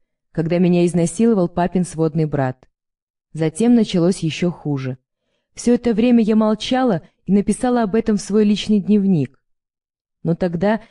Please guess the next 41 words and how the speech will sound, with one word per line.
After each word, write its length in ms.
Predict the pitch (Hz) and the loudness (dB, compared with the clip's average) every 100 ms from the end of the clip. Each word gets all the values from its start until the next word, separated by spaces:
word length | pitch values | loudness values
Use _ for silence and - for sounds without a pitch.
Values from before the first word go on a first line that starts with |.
| _ - | _ -4
я 120 | 190 | 0
даже 260 | 208 208 220 | 0 2 4
и 20 | |
не 100 | 220 | 4
могла 300 | 214 202 220 | 4 2 0
подумать, 560 | 214 185 240 240 196 | -2 -2 2 2 2
что 160 | - 190 | -2 0
его 200 | 190 202 | 0 2
найдет 360 | 196 190 214 190 | 2 2 0 0
моя 180 | 180 | 0
мама 300 | 190 214 208 | 2 2 0
и 20 | 196 | 0
прочитает. 800 | 196 - 185 - 156 131 - _ _ _ _ _ _ _ _ | -2 -4 -6 -2 -2 -2 -8 _ _ _ _ _ _ _ _
А 80 | 190 | -10
потом 360 | - 214 247 240 | -6 -2 0 0
все 160 | 233 | 0
происходило, 640 | 220 208 202 208 175 226 208 | 0 0 0 -2 0 0 0
как 180 | 180 - | -4 -6
в 40 | |
страшном 520 | - 190 190 - 185 | -4 -2 -2 -2 -2
сне. 460 | 170 - 151 135 135 _ _ _ _ _ | -2 -4 -2 -4 -6 _ _ _ _ _
Я 140 | 185 | -4
так 340 | 180 - 240 - | -4 -4 -4 -2
хотела 340 | 202 226 214 | -2 0 0
проснуться, 680 | 208 196 - 220 254 - 165 | 0 -4 0 0 0 0 0
но 100 | 175 | 2
не 140 | 214 | 4
могла. 540 | 214 220 185 160 135 - _ _ _ _ _ _ _ | 4 2 0 -2 -4 -8 _ _ _ _ _ _ _
Помню 280 | 214 214 208 | 0 2 2
только 300 | 196 185 190 | 0 0 0
мамины 380 | 190 185 175 170 | 2 2 2 0
слезы 600 | - 196 233 175 151 - _ _ | 0 0 2 0 -4 -6 _ _
и 80 | 185 | 0
ее 200 | 196 208 | 2 2
слова 440 | 208 208 190 220 214 | 0 -2 0 0 -2
о 60 | |
том, 280 | - 233 233 | -2 -2 -2
что 200 | - 196 | -2 0
я 120 | 196 | 0
все 240 | 190 - 240 | 0 -2 0
придумала. 720 | 226 190 190 165 135 139 | 0 0 2 2 0 -6